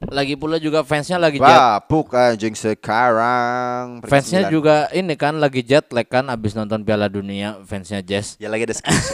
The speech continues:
Speaker 2: ada ininya, lagi ada
Speaker 1: <laughs>
Speaker 2: capture-nya.
Speaker 1: Nah, eh,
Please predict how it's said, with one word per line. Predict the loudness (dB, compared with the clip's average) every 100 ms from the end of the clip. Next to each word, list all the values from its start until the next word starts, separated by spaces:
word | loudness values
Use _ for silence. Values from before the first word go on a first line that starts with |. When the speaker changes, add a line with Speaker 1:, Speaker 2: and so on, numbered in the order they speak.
| -6
Speaker 2:
ada | -4
ininya, | -6 -8 -2
lagi | 4 6
ada | 6 6
Speaker 1:
<laughs> | 2
Speaker 2:
capture-nya. | 2 -4 -4 -8 -12 -16 -18 -8
Speaker 1:
Nah, | -6 -6 _ _ _
eh, | -2 2 4